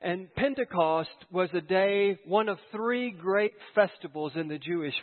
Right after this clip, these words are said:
faith, that if you could make it back to Jerusalem to observe this festival, uh, it was good for you to do so.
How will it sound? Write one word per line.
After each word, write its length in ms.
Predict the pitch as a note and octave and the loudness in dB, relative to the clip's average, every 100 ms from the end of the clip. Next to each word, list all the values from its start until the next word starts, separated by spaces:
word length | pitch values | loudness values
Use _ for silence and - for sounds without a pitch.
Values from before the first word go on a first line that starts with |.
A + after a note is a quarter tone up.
| - | 0
faith, 360 | D3+ C3+ C#3 A#2+ - - - - | 2 2 -4 -8 -16 -20 -8 0
that 160 | F3 | 2
if 120 | F3 - | 2 0
you 180 | G#3+ C4 | -2 0
could 300 | - G3 D#3 | 0 -2 -2
make 280 | F#3+ A3+ B3 | 2 2 2
it 220 | A#3 - | -2 0
back 400 | E3 G#3 F3+ - - | 4 4 2 -4 -6
to 120 | E3+ | -4
Jerusalem 920 | C#3+ D#3 D#3+ G3+ G#3+ D3+ D3+ C#3 C#3+ | -4 -6 0 0 0 -2 -2 -2 -4
to 160 | E3 D#3+ | -4 -4
observe 480 | D3 C3+ F#3+ G3+ F3 | -4 -2 0 0 0
this 160 | F3 F3+ - | -2 -4 -4
festival, 760 | - F#3 - - C3+ C#3 C#3 C3 - - E3 | 0 0 -2 -12 -4 -2 -2 -4 -10 -18 -6
uh, 160 | C#3+ C#3+ | -4 0
it 160 | E3 | 0
was 240 | D#3+ D3+ C3+ - _ _ _ D3+ - | 0 -4 -6 -12 _ _ _ -12 0
good 260 | F#3 F#3 - | 2 2 -4
for 80 | D#3+ | -8
you 500 | D3+ D#3 D#3+ D3+ D3+ D3 | -6 -2 -2 -2 -4 -10
to 60 | C#3+ | -16
do 220 | - C#3+ C3+ - | -10 -8 -6 -8
so. 320 | A2+ G#2+ | -10 -12